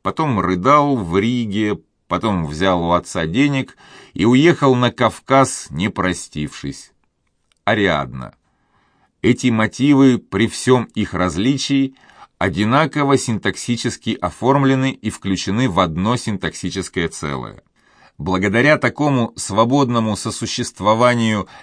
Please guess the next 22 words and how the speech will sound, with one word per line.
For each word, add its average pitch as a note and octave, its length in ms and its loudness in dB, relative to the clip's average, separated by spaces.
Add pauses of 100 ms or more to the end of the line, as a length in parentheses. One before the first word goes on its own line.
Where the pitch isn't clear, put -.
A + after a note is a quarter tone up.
(120)
эпизодов, A2+ 680 0
существенных A2 1120 -2
для G2 220 -2
развития G#2 540 0
фабулы F#2 560 0
и F2+ 200 -6
посторонних C#3 880 -2
ей, A#2+ 480 0 (520)
полному A#2+ 760 2
их B2 340 0
равноправию, A2 1120 0 (540)
в - 120 -20
повествовании A#2+ 760 2
происходит C#3 840 0
то D3 180 2
же A2+ 140 -2
явление, D3 760 0
что - 340 0
и D3+ 60 2
на A#2+ 160 2
уровне A2+ 420 0
предметов. F2+ 800 -4